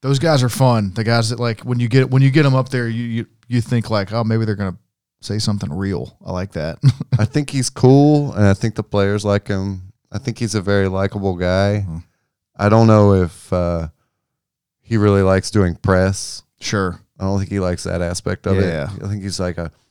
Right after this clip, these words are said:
Speaker 2: get down to business kinda guy, and I think he gets along with everybody.
Speaker 1: Yeah.
Speaker 2: I think everybody fucking loves that guy.
Speaker 1: I'm into that. Like, a, you like to fly under the radar, you know?
Speaker 2: Yeah.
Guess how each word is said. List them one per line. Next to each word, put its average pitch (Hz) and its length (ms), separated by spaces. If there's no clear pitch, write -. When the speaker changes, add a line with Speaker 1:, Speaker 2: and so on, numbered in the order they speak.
Speaker 2:
get 107 180
down 90 220
to 85 80
business 95 400
kinda 85 260
guy, 85 380
and 82 320
I 90 120
think 101 240
he 110 80
gets 101 240
along 87 380
with 82 200
everybody. 85 640
Speaker 1:
Yeah. 95 140
Speaker 2:
I - 20
think 113 140
everybody 90 380
fucking 85 360
loves 82 220
that 78 180
guy. - 180
Speaker 1:
I'm 113 140
into 104 180
that. 85 220
Like, 98 160
a, 98 80
you 117 260
like 113 120
to 110 80
fly 110 240
under 101 120
the 92 80
radar, 87 480
you 95 120
know? 92 200
Speaker 2:
Yeah. 85 340